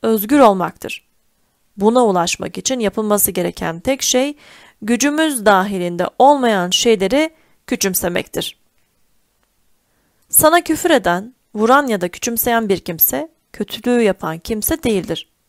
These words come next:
Bunları yapan insanların hakkında düşüncelerin onları öyle gösteriyor. Unutma ki her ne zaman birisi seni kışkırtırsa, seni kışkırtan kendi fikrindir.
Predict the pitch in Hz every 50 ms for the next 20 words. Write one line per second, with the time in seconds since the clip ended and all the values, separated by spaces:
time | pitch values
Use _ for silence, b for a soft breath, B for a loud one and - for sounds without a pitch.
0 | _ _ _ _ _ _ _ _ _ _ _ _ _ - 208 208 208 220 233 262
1 | 254 226 - 196 175 170 180 185 - - 208 202 196 208 208 240 233 240 202 185
2 | - - 196 180 175 170 175 190 - - 202 190 196 175 185 202 240 269 269 b
3 | b b b b b b - 220 233 254 262 302 311 339 - - - - 262 294
4 | 311 285 262 196 196 190 - - - 180 170 170 185 - - - _ _ _ _
5 | _ _ _ _ _ _ _ - 208 208 214 220 214 226 226 240 233 - - 208
6 | 202 202 196 190 196 196 220 254 240 233 214 190 180 175 180 - - _ _ _
7 | 233 233 277 277 294 277 - 294 - - 269 254 262 - - 226 - - - 233
8 | - 277 285 262 - - - - - - _ _ _ _ _ _ _ _ - -
9 | - 240 262 302 294 - 247 - - - 254 247 - 269 233 190 180 - 196 190
10 | 196 220 254 254 269 247 - - 185 170 165 175 175 - - _